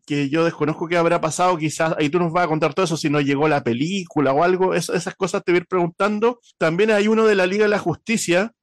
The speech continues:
eh, bueno, esta es otra situación, que ahí se corrieron las películas.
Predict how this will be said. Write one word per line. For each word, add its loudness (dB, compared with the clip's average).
eh, 2
bueno, 2
esta -2
es 6
otra 0
situación, 0
que -2
ahí 0
se -4
corrieron 0
las 0
películas. -2